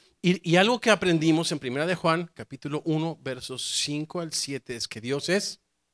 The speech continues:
luz y que no hay tinieblas en él. Que decimos que tenemos comunión con él, compañerismo con él, amistad con él,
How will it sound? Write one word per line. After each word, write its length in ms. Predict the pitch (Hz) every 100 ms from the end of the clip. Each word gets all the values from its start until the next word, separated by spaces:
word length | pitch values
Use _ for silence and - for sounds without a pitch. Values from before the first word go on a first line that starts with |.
| _ _ _ _
luz 320 | - 127 - - _ _ -
y 80 |
que 160 | 120 143
no 260 | 131 151 208
hay 100 | 202
tinieblas 580 | 143 131 165 214 123
en 120 | 104 110
él. 80 | _ _ _ _ _ _ _ _ _ _ _ _
Que 120 | -
decimos 480 | 156 - 208 220 190
que 120 | -
tenemos 380 | 160 165 185 175
comunión 640 | - 151 147 160 185 190
con 220 | 180 180 160
él, 320 | 160 165 156
compañerismo 880 | 151 143 147 135 135 180 170 180 175
con 220 | 175 160
él, 220 | 151 151
amistad 640 | 139 131 - - 180 196 185
con 240 | 185 170
él, 180 | 170